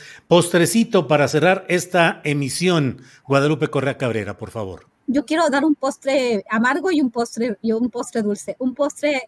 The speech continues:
Speaker 2: bueno, más o menos dulce. Este, el postre amargo es una, este, estoy ahorita un poco, eh, pues, no sé,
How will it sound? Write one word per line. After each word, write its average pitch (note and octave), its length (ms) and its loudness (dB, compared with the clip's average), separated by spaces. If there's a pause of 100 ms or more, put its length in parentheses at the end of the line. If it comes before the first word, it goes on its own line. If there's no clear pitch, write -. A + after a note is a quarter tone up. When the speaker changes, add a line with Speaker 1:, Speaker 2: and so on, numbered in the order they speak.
Speaker 2:
bueno, B3+ 240 -2
más B3+ 220 -6
o C#4 40 -4
menos A3 360 -6
dulce. F#3+ 340 -6 (300)
Este, A#3 340 -4
el A#3 80 -6
postre E4+ 320 -2
amargo B3+ 500 0 (160)
es C#4 440 -2
una, D#4+ 600 -2 (220)
este, B3+ 320 -6
estoy - 180 -10
ahorita F#4 380 -2
un C4 80 -2
poco, C#4+ 520 -2 (440)
eh, F#3 800 -2
pues, A#3+ 200 -2
no D#4+ 120 0
sé, - 160 -4